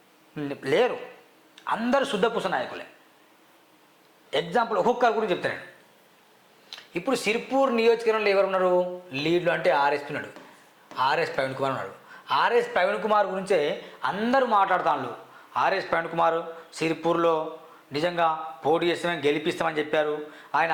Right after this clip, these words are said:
ఆఖరికి బీఎస్పీ నుండి వచ్చిండు, పోటీ చేసిండు. కొన్ని రోజులకే, అర్థమైందా, ఓడిపోయిన కొన్ని రోజులకే మళ్ళా మేము కేవలం ఎంపీ ఎన్నికల కోసం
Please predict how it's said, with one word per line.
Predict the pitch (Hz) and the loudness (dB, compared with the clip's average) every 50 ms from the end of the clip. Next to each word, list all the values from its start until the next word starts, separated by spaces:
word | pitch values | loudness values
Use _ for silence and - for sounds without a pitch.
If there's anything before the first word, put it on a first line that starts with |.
| 151 | 2
ఆఖరికి | 160 156 165 165 160 165 165 143 | 2 2 0 -2 -2 -4 -6 -4
బీఎస్పీ | 139 151 165 165 151 - - 170 | -2 0 0 0 0 -2 -4 -2
నుండి | 170 160 156 | 0 0 0
వచ్చిండు, | 147 147 - 156 151 147 143 139 143 143 - - - - _ - | 0 -2 -4 -6 0 0 0 0 0 -6 -10 -18 -20 -20 _ 0
పోటీ | 147 160 170 156 156 147 | 2 2 2 2 2 2
చేసిండు. | 151 151 147 151 151 143 139 139 135 135 135 - - - - _ 147 | 2 2 2 0 -2 0 0 0 -2 -2 -6 -12 -18 -20 -10 _ 0
కొన్ని | 156 165 180 202 214 226 214 190 | 0 0 0 0 2 2 4 4
రోజులకే, | 185 175 165 165 156 143 - 147 143 135 - - - 131 | 2 2 2 0 0 0 2 2 0 0 0 -2 -4 -4
అర్థమైందా, | 143 147 170 160 151 156 156 - - 156 | -2 -2 -2 0 2 0 0 2 2 2
ఓడిపోయిన | 185 190 202 196 185 185 175 170 - - | 4 4 2 2 2 2 2 0 0 0
కొన్ని | 160 165 160 | 0 2 2
రోజులకే | 165 165 165 165 165 160 147 147 147 - - - - - - - 147 | 2 2 2 2 2 0 0 0 -6 -8 -12 -14 -18 -20 -6 -2 0
మళ్ళా | 165 175 170 156 151 - - - - - - 143 | 2 2 2 2 2 0 -4 -10 -12 -12 -6 -4
మేము | 156 175 175 170 - - | -4 -2 -2 -2 -2 0
కేవలం | 165 170 180 185 190 180 170 - - - 143 | 2 4 4 4 4 4 2 -2 -6 -8 -6
ఎంపీ | 160 165 156 196 175 | -6 -4 -2 -2 -2
ఎన్నికల | 170 175 175 175 180 185 | -2 0 -2 -2 -2 0
కోసం | 175 170 170 | 0 0 0